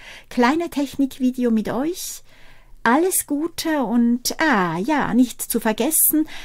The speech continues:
wer nicht genau diese Farben besitzt, ich schreibe unten in der Box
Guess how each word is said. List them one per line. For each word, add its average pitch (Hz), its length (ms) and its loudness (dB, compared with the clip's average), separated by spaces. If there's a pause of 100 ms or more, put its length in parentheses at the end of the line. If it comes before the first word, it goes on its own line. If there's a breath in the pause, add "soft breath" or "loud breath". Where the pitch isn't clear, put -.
(180 loud breath)
wer 247 500 4
nicht 262 400 4
genau 277 260 2
diese 269 280 -2
Farben 247 380 -2
besitzt, - 640 -2 (360 loud breath)
ich - 300 -2
schreibe 208 460 2
unten 226 340 0
in 202 120 0
der 190 100 0
Box - 400 -4